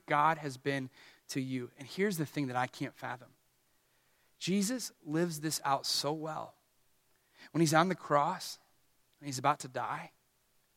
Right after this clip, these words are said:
he doesn't say to his Father, "Father,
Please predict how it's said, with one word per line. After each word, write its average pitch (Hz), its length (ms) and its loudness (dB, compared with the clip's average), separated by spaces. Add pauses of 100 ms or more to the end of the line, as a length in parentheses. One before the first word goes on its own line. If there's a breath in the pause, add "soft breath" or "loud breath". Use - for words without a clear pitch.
(300 soft breath)
he 170 120 0
doesn't 175 320 6
say 156 480 4
to 156 120 -4
his 139 140 0
Father, 131 560 4 (360 loud breath)
"Father, 156 500 8